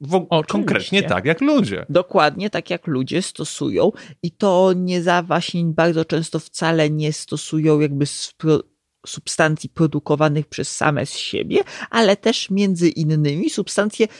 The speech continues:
Speaker 2: produkowane przez t-, termitofilne zwierzęta, które żyją w konkretnym środowisku i też dosłownie wykorzystują je do tego, aby produkowały substancje, które odkażają środowisko.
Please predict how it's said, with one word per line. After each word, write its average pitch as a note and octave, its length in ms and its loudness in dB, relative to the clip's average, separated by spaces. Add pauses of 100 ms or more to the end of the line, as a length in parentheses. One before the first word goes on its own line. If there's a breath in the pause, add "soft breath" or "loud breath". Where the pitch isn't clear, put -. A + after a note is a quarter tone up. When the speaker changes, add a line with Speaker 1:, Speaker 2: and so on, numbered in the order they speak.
(140)
Speaker 2:
produkowane F#3 880 2
przez - 440 -4 (320 loud breath)
t-, - 160 -4
termitofilne D#3 1600 2
zwierzęta, C3+ 720 -2 (100)
które G3+ 480 2 (260 loud breath)
żyją E3 840 2
w C#3+ 420 2
konkretnym D3 640 -2
środowisku - 760 -4 (140)
i - 20 -20
też - 220 0 (260 loud breath)
dosłownie G3 580 -2
wykorzystują F3+ 800 0
je E3 140 2
do D3 120 2
tego, F3+ 520 2
aby F3 320 2 (240 loud breath)
produkowały E3 880 2
substancje, G#3 840 -2 (220 loud breath)
które F#3 340 2
odkażają D3 680 0
środowisko. - 800 -10